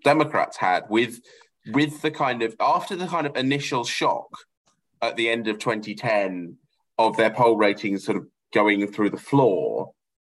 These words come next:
and Nick Clegg becoming slightly less popular than ven-, some venereal diseases, um, it, they just, they got to this weird stage of, like, "Oh,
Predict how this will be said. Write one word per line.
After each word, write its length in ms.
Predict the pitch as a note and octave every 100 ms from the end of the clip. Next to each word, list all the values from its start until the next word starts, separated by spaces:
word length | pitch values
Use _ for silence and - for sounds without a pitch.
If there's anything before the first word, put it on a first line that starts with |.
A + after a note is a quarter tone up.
| _ -
and 340 | A#2 A2+ G#2+
Nick 240 | A#2+ C3 -
Clegg 360 | C#3+ B2 A2
becoming 380 | - - A2+ A2+
slightly 540 | - - C3+ C3 A#2+
less 200 | A2+ A2
popular 420 | - A#2+ - G#2+ G2+
than 180 | G2+
ven-, 200 | G2 G2+
some 280 | - G#2+ G#2
venereal 480 | G2+ G2+ G2+ F#2+ F#2
diseases, 920 | F#2+ F#2 A#2 A#2 G#2 - - - - _ - - - _ _
um, 640 | B2 C3 C3 C#3 C#3 - - _ _ _ -
it, 260 | D#3 - _ _ _ _ _ _ _ -
they 180 | D#3+
just, 420 | E3 F#3+ G#3+ G#3+ - _ -
they 220 | C#3+ D#3
got 260 | F3 -
to 80 | -
this 180 | F3 D#3
weird 320 | D3+ D#3 D#3
stage 460 | D3+ D3+ C#3 D3+ D3
of, 100 | C#3
like, 360 | C3+ B2+ G#2 - - _ _ _ _ _ -
"Oh, 460 | G3 G3+ E3 C3